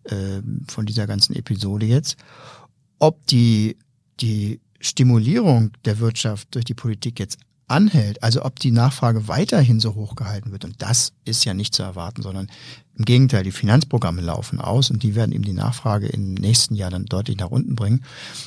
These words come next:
Das bedeutet natürlich für die Unternehmen dann auch wieder, dass es im nächsten Jahr dann auch wieder ein bisschen anders ausschauen kann. Aber dieses Paradox, dass eben nichts funktioniert, aber die Unternehmen so gut dastehen und am Markt so toll bewertet werden,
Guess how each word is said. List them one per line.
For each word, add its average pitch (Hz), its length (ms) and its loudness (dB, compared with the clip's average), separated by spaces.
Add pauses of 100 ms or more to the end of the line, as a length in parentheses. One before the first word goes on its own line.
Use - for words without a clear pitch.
(120)
Das 120 180 2
bedeutet 151 420 4
natürlich 147 440 4
für 143 160 -2
die 143 160 0
Unternehmen 139 580 6
dann 139 160 4
auch 123 320 -2
wieder, 139 140 2
dass 127 120 2
es 120 160 0
im 110 120 -4
nächsten 123 320 -4
Jahr 127 80 -4
dann 120 120 -6
auch 113 140 -10
wieder 117 160 -4
ein 113 40 -6
bisschen 107 220 -4
anders 143 300 -2
ausschauen 127 720 -2
kann. 120 380 -2
Aber 120 320 2 (400)
dieses 123 360 2 (320)
Paradox, 117 800 0
dass 110 260 -4
eben 107 480 -4
nichts 131 240 0
funktioniert, 143 640 6
aber 131 140 4
die 131 80 0
Unternehmen 131 640 2
so 123 80 0
gut 123 200 -6
dastehen 131 360 -2
und 123 220 -4
am 110 120 -6
Markt 107 240 -6
so 117 100 -6
toll 113 220 -4
bewertet 110 440 -8
werden, 120 300 -2